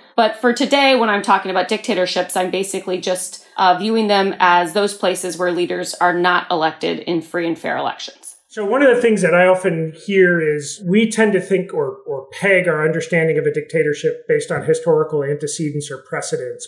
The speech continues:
Speaker 2: but it sounds like that doesn't necessarily perfectly overlap with the usage within academia. So, for example,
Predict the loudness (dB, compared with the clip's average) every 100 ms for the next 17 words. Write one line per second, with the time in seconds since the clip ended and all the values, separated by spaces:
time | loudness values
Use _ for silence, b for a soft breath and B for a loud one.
0 | -10 -10 -4 0 2 2 0 0 -2 -2
1 | -2 0 0 -2 -4 -4 -2 2 4 4
2 | 0 -2 -6 b b b 0 0 0 0
3 | 2 2 0 0 -2 -2 -4 -2 -2 -4
4 | -8 -6 -2 0 0 0 -4 -4 0 0
5 | 0 -8 -10 -8 -8 -4 -4 -4 -4 0
6 | 0 0 0 0 0 -2